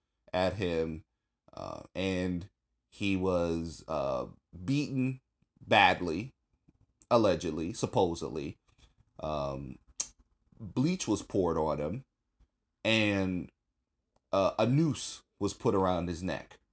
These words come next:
And supposedly, uh, you know, one of the people, one of the perpetrators said, "This is maga, maga country." And,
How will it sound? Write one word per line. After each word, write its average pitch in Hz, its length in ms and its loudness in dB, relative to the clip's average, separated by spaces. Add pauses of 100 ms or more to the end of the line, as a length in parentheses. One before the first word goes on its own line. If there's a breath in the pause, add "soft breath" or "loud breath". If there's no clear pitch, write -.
(800)
And 95 640 0
supposedly, 113 1040 4 (920)
uh, 95 380 0
you 107 140 0
know, 90 180 0
one 107 280 2
of 104 80 -2
the 98 100 -2
people, 98 420 -2
one 98 160 0
of 101 80 -2
the 95 80 -4
perpetrators 85 760 -4
said, 80 260 -4
"This 90 160 -4
is 82 100 -8
maga, 95 520 2 (100)
maga 92 460 4
country." - 480 -10 (1800)
And, 98 640 2